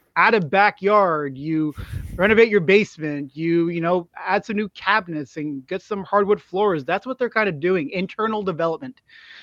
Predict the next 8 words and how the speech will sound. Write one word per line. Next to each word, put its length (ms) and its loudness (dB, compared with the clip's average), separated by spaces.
You 200 -6
internally 600 0
develop 480 2
all 240 2
your 160 4
players, 520 -2
you 180 -8
all, 280 -6